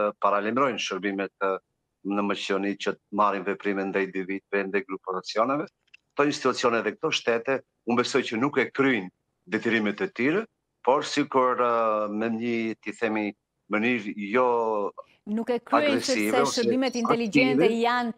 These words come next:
Speaker 2: të
Speaker 1: ashtu
Speaker 2: infiltruara
Speaker 1: shërbimet
Speaker 2: dhe në institucionet
Speaker 1: inteligjente
Speaker 2: ligjzbatuese të, ë, Maqedonisë së Veriut.
Speaker 1: ligjzbatuese, ashtu dhe kjo e bën një nga kompleksitetin e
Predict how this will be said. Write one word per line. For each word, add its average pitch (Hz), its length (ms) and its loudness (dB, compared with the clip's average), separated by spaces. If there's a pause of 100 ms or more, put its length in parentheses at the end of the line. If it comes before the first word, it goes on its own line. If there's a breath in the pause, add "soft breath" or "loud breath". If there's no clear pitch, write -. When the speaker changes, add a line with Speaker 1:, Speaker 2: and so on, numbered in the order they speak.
Speaker 2:
të 226 80 0
Speaker 1:
ashtu 240 160 -2
Speaker 2:
infiltruara 240 720 2
Speaker 1:
shërbimet 226 160 6
Speaker 2:
dhe 233 160 4
në - 60 4
institucionet 233 340 2
Speaker 1:
inteligjente 254 320 2
Speaker 2:
ligjzbatuese 220 840 -2 (100)
të, 202 100 -2 (300)
ë, 175 160 -8 (160)
Maqedonisë 190 400 0
së 277 80 4
Veriut. 277 120 2
Speaker 1:
ligjzbatuese, 190 600 2 (720)
ashtu 107 400 2
dhe 151 200 2
kjo 196 160 2
e 160 120 0
bën 165 240 0
një 190 100 -2 (100)
nga 147 180 4 (380)
kompleksitetin 113 960 -4
e 98 100 -2